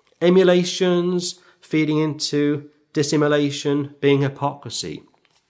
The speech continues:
You mean to tell me just because you are saved, you haven't been guilty of hypocrisy?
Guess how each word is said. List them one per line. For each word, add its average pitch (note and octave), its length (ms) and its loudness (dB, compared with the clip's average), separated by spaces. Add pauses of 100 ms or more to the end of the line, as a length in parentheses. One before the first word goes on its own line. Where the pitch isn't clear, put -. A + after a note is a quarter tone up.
(140)
You A#2 80 -2
mean B2+ 100 2
to B2 60 -6
tell C#3 220 -4
me C3 120 -4
just C3 180 -10
because B2+ 240 -8
you B2 100 -6
are A#2+ 100 -4
saved, C3+ 380 -6 (420)
you B2 120 -6
haven't C3 260 0
been B2+ 180 0
guilty B2+ 280 -4
of - 40 -16
hypocrisy? C3 680 -10